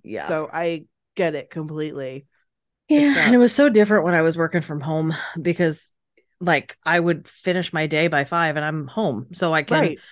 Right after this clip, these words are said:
Speaker 1: do the laundry, get dinner started,
Speaker 2: Mm-hmm.
Speaker 1: whatever I had to do at five. And I'm, like, two hours before he even gets home from work, getting
Speaker 2: Yeah.
Speaker 1: shit done. So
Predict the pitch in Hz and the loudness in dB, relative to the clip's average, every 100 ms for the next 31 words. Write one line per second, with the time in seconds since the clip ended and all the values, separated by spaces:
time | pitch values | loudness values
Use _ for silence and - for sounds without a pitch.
0 | - _ - 226 202 175 160 139 135 131 | -20 _ 2 4 4 2 0 -2 -4 -2
1 | 202 180 165 147 147 156 147 143 143 131 | -2 -2 -4 -6 -6 -4 -2 -2 -2 -4
2 | 202 220 156 165 175 180 180 165 165 151 | -8 -8 -2 2 4 4 2 0 -2 -4
3 | 151 165 - - 202 165 147 151 - - | -4 -4 -4 -4 -2 -2 -4 -6 -10 -6
4 | 147 165 196 185 - 151 135 - _ _ | 0 0 0 -2 -4 -6 -6 -10 _ _
5 | - 220 220 170 196 170 147 151 160 143 | -8 0 2 2 0 -2 -4 -6 -8 -6
6 | 160 160 175 156 139 156 143 139 143 185 | -6 -2 -2 -2 -4 -4 -6 -4 -2 0
7 | 135 - - _ - - 147 196 294 156 | 0 -2 -10 _ -6 -4 -2 -2 -2 -2
8 | 151 135 139 - - - - _ _ _ | 0 0 -2 -10 -20 -20 -20 _ _ _
9 | _ - 180 160 151 151 | _ 0 4 6 4 0